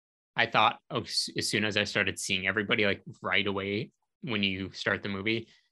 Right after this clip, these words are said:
I was like, "Oh, it's gonna be so heavily dependent on just these stars and not, like, the actual characters."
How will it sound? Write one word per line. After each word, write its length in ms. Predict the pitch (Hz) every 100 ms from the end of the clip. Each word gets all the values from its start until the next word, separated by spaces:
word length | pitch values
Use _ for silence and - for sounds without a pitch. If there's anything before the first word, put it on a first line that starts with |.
| _ _ 117
I 40 |
was 80 | 107
like, 120 | 107
"Oh, 160 | 131 117
it's 120 | 113
gonna 140 | 127 110
be 100 | 101
so 380 | - - 104 101
heavily 420 | - 101 101 98
dependent 500 | 110 - 101 98 -
on 160 | 104 92
just 200 | - -
these 220 | 98 -
stars 760 | - - 90 87 95 107 117 107
and 80 |
not, 140 | 95 -
like, 140 | 98
the 80 | 104
actual 280 | 95 - 98
characters." 640 | - 98 101 - 175 196